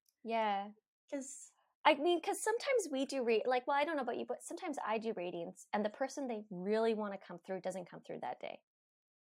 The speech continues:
Speaker 2: Right.
Speaker 1: Um, or they'll come through, but it's, like, at the last moment.
Speaker 2: Yes. Yeah.
Speaker 1: So, and par-, but part of, and so I don't know, I don't think,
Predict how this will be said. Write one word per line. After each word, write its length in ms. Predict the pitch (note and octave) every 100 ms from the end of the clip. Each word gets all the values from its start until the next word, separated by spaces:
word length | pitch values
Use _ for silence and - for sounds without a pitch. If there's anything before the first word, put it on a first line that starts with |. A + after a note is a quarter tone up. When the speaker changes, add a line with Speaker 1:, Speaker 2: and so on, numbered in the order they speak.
| -
Speaker 2:
Right. 280 | G3 E3 F3+ _ _ _ _ _ _ _ _ _ -
Speaker 1:
Um, 640 | G3+ G3 F#3+ F#3 F3+ G3 - _ _ _ _ _
or 680 | G#3 G#3+ G#3 G#3 G3+ G3 G3 - _ _ -
they'll 120 | G#3+
come 260 | G#3+ A#3 G#3+
through, 180 | - G3
but 100 | F#3+
it's, 140 | -
like, 140 | F#3
at 100 | G3
the 60 | F3+
last 460 | E3+ E3 E3+ - -
moment. 520 | F3 C#3 - F2 - - _ -
Speaker 2:
Yes. 460 | G3 C#3+ - - - _ -
Yeah. 160 | C3+ - _ _ _ _ -
Speaker 1:
So, 840 | - - B3 A3+ G#3+ G#3+ G#3+ - - _ _ _ _ _ _ _ _ _ _ _ _ _ _
and 140 | B3+ B3
par-, 220 | - -
but 160 | B3+ -
part 240 | - D4
of, 80 | G#4 - -
and 200 | B3+ B3+ - _
so 140 | - C4
I 80 | D4
don't 140 | F4+
know, 200 | D#4+ A#3
I 60 | A3
don't 180 | C4+ D4
think, 140 | F#4+